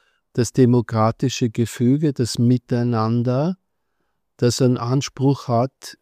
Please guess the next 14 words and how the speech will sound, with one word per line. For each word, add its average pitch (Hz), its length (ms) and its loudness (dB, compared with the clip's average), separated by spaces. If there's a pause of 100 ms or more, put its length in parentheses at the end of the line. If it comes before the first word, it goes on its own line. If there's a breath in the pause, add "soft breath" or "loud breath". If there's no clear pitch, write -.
(100)
dass 120 280 0 (100)
eben 127 440 -2
Menschen 131 520 0
befähigt 120 580 0
sind, 123 600 0 (580)
m-, 120 180 -4
miteinander 123 1040 2 (540)
zu - 160 -2
leben. 143 880 2
Das 131 220 -2
braucht 117 420 -4
halt 127 180 0
dann 127 200 -2
auch 120 340 -2